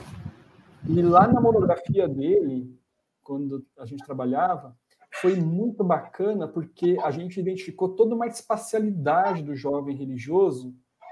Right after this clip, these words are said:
todo um discurso espacial que tá implícito na fala dele.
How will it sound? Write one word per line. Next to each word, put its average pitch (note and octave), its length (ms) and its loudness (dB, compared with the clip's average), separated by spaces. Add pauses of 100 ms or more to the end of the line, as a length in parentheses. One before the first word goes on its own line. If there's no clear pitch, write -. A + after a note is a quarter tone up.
(580)
todo G#3+ 220 4
um G#3+ 80 4
discurso - 800 -2
espacial C#3+ 920 -4 (1000)
que - 100 -18
tá F3+ 140 0
implícito G3+ 1080 -2 (500)
na C#3+ 140 -4
fala C#3+ 400 -2
dele. B2 400 -6